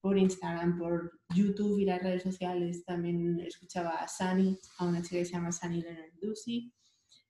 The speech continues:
y, y fui probando cosas. Y al final te das cuenta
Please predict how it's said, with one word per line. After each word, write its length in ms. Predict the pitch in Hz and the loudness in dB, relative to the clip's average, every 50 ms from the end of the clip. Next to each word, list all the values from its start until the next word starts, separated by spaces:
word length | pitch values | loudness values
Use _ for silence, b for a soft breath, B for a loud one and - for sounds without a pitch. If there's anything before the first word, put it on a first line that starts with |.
| _ _ - | _ _ 2
y, 680 | - 214 208 202 196 196 190 190 185 180 175 175 175 | 4 6 8 8 8 8 8 8 8 8 6 6 6
y 80 | 175 190 | 4 2
fui 200 | - - 220 220 | 2 4 2 4
probando 540 | 214 254 247 240 226 226 233 233 220 185 - | 4 4 4 4 4 4 4 4 4 2 4
cosas. 380 | 180 190 208 190 175 165 - - | 4 4 4 4 2 0 0 0
Y 40 | 175 | 0
al 120 | 170 170 | 0 2
final 260 | - 180 175 185 196 190 | 2 4 4 4 4 4
te 80 | 247 | 4
das 280 | 247 233 226 202 - - | 4 4 4 2 0 -2
cuenta 520 | - 214 220 233 233 277 285 294 311 302 | -2 0 0 0 2 2 0 0 -2 -4